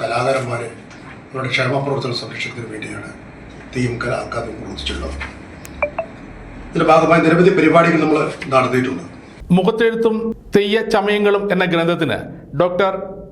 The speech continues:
Speaker 2: വൈ വി കണ്ണനും, കതിവന്നൂർ വീരൻ വാക്കും പൊരുളും എന്ന ഗ്രന്ഥത്തിന് കീച്ചേരി രാഘവനും, മാപ്പിള തെയ്യവും മാപ്പിള രാമായണവും എന്ന ഗ്രന്ഥത്തിന്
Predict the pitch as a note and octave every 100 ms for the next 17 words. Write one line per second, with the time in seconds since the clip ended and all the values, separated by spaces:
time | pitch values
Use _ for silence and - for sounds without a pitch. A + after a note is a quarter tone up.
0 | - F3 G3+ G3 G#3+ A3 F#3 E3+ F3 A#2+
1 | F2 - - - F#3 G#3+ A3+ A3+ A3 G#3
2 | G3+ G3 G3+ - D#3+ F#3 F#3+ - A3 A3
3 | - G3 G3+ G3 F#3+ F3+ F3 E3+ E3+ C3+
4 | F#2 - - - F#3 F#3+ G#3 A3 G3+ D#3+
5 | D#3+ E3+ F3 C#3+ G2 - - - - F#3
6 | G3+ G3+ A#3 A3+ A3 G#3 G#3 G3+ F3 F3+
7 | F3+ A3 G#3 G3+ G3 G3 G3+ G3 F#3+ F#3
8 | F3 E3+ D#3+ E3+ D3+